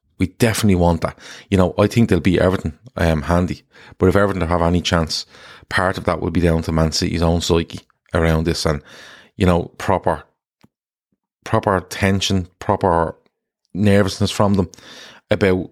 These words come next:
dropping any more points. Liverpool are just waiting, absolutely waiting to pounce. So, you know, it's a, it's a huge game. I watched Leeds yesterday, and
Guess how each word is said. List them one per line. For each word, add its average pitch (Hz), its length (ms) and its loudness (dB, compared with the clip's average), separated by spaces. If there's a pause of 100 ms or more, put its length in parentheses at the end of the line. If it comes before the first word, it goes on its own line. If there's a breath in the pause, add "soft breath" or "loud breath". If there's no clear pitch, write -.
(140)
dropping 90 320 0
any 90 140 4
more 80 180 0
points. 85 320 -2
Liverpool 85 340 2
are 80 60 2
just 85 180 -2
waiting, 85 340 0 (160)
absolutely 87 840 -2 (180)
waiting 87 240 0
to - 80 -8
pounce. - 400 -6 (480 loud breath)
So, 95 460 -2 (1400)
you 117 100 2
know, 110 320 2 (1120)
it's - 160 -2
a, 110 40 0
it's 95 360 -4
a 110 40 0
huge 113 300 4
game. 95 320 2 (340 loud breath)
I 113 40 0
watched 147 260 0
Leeds 135 300 4
yesterday, 98 400 -2 (340)
and 92 420 0